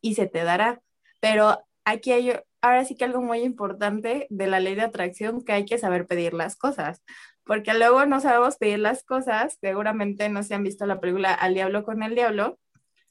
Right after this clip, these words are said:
que ahí así tal cual explican qué sucede <laughs> cuando no sabes pedir las cosas. En esa película supone que es un chavo que se encuentra a una diabla súper guapa y le va a conceder, le va concediendo deseos.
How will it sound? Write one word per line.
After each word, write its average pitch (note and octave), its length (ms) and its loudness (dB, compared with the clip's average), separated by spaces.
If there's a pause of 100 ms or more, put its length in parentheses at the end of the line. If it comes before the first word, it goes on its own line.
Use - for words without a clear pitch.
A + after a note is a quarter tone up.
(160)
que - 80 0
ahí G#3+ 440 2
así G#3 540 -4
tal G#3 320 2 (140)
cual C4+ 340 6 (260)
explican A3 640 0 (240)
qué A#3 120 2
sucede B3+ 520 2
<laughs> - 20 -8
cuando A3+ 300 2
no B3+ 160 0
sabes B3+ 280 0
pedir G3+ 220 -4
las G#3+ 260 -4
cosas. G3+ 560 -4 (380)
En A#3+ 160 2
esa E4 220 4
película A3+ 520 2
supone G3+ 300 -6
que F#3+ 160 0
es G3+ 100 -2
un G3+ 100 -6
chavo F#3+ 380 2
que C#3+ 280 -4
se F3+ 100 -8
encuentra F#3 440 2
a F3+ 80 4
una F#3 180 0
diabla F3 280 0
súper C#3 300 -10
guapa F3+ 460 0
y F#3 60 0
le F3+ 80 0
va E3 80 0
a F3 60 -6
conceder, F3+ 460 -4 (240)
le G3+ 140 -6
va C4 120 2
concediendo A#3 460 2
deseos. F#3 540 -2